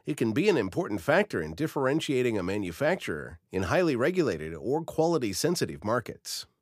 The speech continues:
Industry-specific iso standards. Besides the more popular standards among manufacturers, a large portion of iso standards are meant for distinct manufacturing sectors.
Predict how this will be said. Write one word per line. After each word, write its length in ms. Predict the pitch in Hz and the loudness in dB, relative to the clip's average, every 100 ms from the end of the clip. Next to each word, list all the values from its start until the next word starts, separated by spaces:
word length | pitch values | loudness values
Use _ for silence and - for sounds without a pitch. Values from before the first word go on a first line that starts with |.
| _ _ _ _ _ _ | _ _ _ _ _ _
Industry-specific 1200 | 175 220 226 - 156 - 120 - 220 101 71 - _ | 4 4 4 4 4 2 0 6 6 6 -2 -10 _
iso 380 | 98 117 135 107 | -2 0 2 0
standards. 720 | - 120 123 - - - - - _ _ _ _ _ | 2 4 4 0 -8 -8 -8 -10 _ _ _ _ _
Besides 440 | 139 135 226 247 | 2 6 6 6
the 100 | - | 4
more 200 | 160 139 | 6 6
popular 500 | 101 151 202 170 127 | 6 6 6 4 0
standards 540 | 98 117 90 85 92 113 | 0 0 -2 -2 -4 -4
among 260 | 92 92 | -2 -2
manufacturers, 920 | 85 80 76 - 69 - 62 71 87 - _ _ _ | -4 -6 -10 -10 -12 -12 -14 -12 -12 -12 _ _ _
a 80 | 110 | 0
large 360 | 127 202 220 | 4 4 2
portion 360 | - 120 98 120 | 2 2 2 0
of 80 | 101 | 2
iso 360 | 95 98 95 80 | 0 0 -4 -4
standards 500 | 90 80 80 98 120 | -6 -6 -8 -8 -6
are 100 | 110 | -2
meant 240 | 123 139 | -2 -4
for 160 | - 147 | -6 -6
distinct 580 | 101 - - 180 175 135 | -2 -4 0 0 -2 -2
manufacturing 720 | 123 113 98 101 - 92 82 | -2 0 0 -2 -2 -6 -4
sectors. 640 | 160 - - 52 - | -2 -2 -6 -10 -12